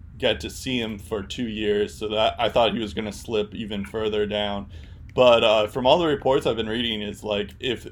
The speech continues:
if that K H L, um, contract wasn't a thing,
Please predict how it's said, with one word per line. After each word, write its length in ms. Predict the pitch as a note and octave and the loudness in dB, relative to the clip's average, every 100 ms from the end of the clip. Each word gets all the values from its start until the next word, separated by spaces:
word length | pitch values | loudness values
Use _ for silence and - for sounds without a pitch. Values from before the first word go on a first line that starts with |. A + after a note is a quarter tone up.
| - | -6
if 180 | A2 - | -6 2
that 480 | A2+ A#2+ B2 A#2+ - - - | 6 8 8 6 0 -18 -18
K 180 | - C3+ B2+ A#2+ | -6 -4 -2 -4
H 140 | G#2 | -4
L, 500 | A#2+ A2+ A2+ A2 G2+ - - - - - - - | 0 2 2 2 -2 -12 -20 -20 -20 -20 -20 -4
um, 380 | A2 G2+ G2 G2 | 0 2 0 -8
contract 680 | - B2 A2+ - A#2 G#2+ G#2 | -2 -2 -2 -2 -2 -2 -6
wasn't 560 | G#2 A#2 A#2 G2+ A#2 - | -2 0 0 -2 -8 -6
a 80 | G2 | -10
thing, 760 | - - B2+ A#2+ A#2 A2+ | -12 -4 -2 -2 -2 -6